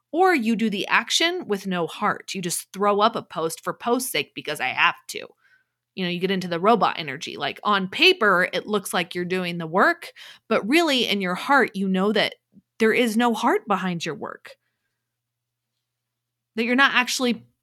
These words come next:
putting yourself into the work. You're kinda like, "Meh, guess I'll do it." So cultivating joy is an intention. You have to be intentional about doing it. It is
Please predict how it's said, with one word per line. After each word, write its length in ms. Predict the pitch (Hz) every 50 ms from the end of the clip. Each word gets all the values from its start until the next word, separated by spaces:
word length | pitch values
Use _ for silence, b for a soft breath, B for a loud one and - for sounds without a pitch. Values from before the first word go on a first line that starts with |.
| _ _ -
putting 360 | - - 285 302 311 294 277
yourself 500 | 269 262 262 254 - 254 226 226 220 240
into 380 | 247 339 415 427 403 - 285
the 100 | - 202
work. 240 | 160 151 131 - -
You're 80 | 139 160
kinda 200 | - 196 190 180
like, 160 | 170 170 160
"Meh, 300 | 185 226 233 226 214 214 - _ _ _ _ _ _ _ _ _ _ _ _ _ _ _ _ _ -
guess 180 | 240 254 226 233
I'll 80 | 202
do 180 | 175 165 160 160
it." 220 | 151 143 - _ _ _ _ _ _ _ _ _ _ _ _ _ _ _ _ _ _ -
So 200 | - - 233 220
cultivating 640 | 226 - 311 - - 415 403 403 370 339 311 240
joy 560 | 202 - 185 156 160 165 175 190 254 311 339 - b b b b _ _ _ _ _ -
is 180 | 233 233 220
an 140 | 233 233 220
intention. 1000 | 214 208 202 196 190 - - 208 202 196 196 185 - - 151 - - - - - _ _ _ _ _ _ _ _ _ _
You 180 | 196 214 233 233
have 260 | 226 - 240 247 247
to 80 | - -
be 220 | 277 269 254 -
intentional 960 | - 202 190 185 190 - - - 233 233 233 233 - 208 202 185 185 - - _
about 580 | 190 170 165 175 170 175 175 - _ - 165 165
doing 320 | 185 208 196 190 165 156
it. 220 | - - - - - B B B B B B
It 120 | - 208 208
is 220 | 202 202 190 190